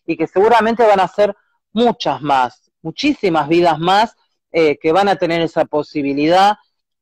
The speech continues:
de s-, vivir en esos mundos que nosotras que no pudimos, lo soñamos y que no nos quedamos en el resentimiento de decir, ¿no?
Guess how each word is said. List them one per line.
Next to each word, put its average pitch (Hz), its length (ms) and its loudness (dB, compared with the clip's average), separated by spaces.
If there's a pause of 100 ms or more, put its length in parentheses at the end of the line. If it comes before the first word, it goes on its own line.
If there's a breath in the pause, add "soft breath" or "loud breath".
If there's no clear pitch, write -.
(160)
de 190 240 0
s-, 202 180 -8 (360)
vivir 220 300 -2
en 247 120 0
esos 220 200 -2
mundos 247 320 0
que 196 100 0
nosotras 208 520 -2 (100)
que 175 80 -4
no 180 160 -2
pudimos, 208 640 0 (300)
lo 165 160 0
soñamos 233 800 0
y 180 100 -12
que 208 100 -2
no 233 100 -2
nos 240 120 -2
quedamos 185 460 2
en 156 80 -2
el 151 100 0
resentimiento 165 800 -2
de 160 80 2
decir, 170 420 0 (400 soft breath)
¿no? 202 460 -2